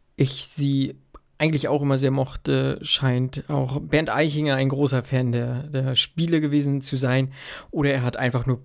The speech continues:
Potenzial in diesem Stoff gesehen und hat die Filmrechte an Resident Evil erworben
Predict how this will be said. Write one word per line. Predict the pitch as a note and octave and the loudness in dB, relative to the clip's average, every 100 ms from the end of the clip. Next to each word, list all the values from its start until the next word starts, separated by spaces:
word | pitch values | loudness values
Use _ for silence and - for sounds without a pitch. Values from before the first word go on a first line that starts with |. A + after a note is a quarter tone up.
| - | -8
Potenzial | - C3+ B2 - C3 A#2+ B2+ - _ _ _ - | -6 -2 0 0 0 0 -2 -8 _ _ _ -2
in | A#2+ | 0
diesem | B2 A#2 G#2+ | 2 0 0
Stoff | - - C#3 C3+ - - | 0 2 0 0 -10 -6
gesehen | A#2+ A2+ A#2+ C#3 C3+ A#2 C#3+ - - - - - _ _ _ _ _ - | -4 -2 0 0 0 -2 -4 -8 -20 -20 -20 -20 _ _ _ _ _ -2
und | C#3 C3+ | 0 2
hat | C#3+ F3 | 2 0
die | |
Filmrechte | D#3 B3+ F#3+ A#2 - B2 | 2 2 2 0 0 -2
an | - A2+ A2 - _ _ _ | 0 -2 -2 -6 _ _ _
Resident | C#3+ D3 D3 C3 - _ | 0 2 2 0 -4 _
Evil | D#3+ E3 C#3 C3+ | 0 2 2 0
erworben | - B2 A#2 A#2 D#3 C#3 B2 C#3+ F#3 | 0 -2 0 0 0 0 0 0 -2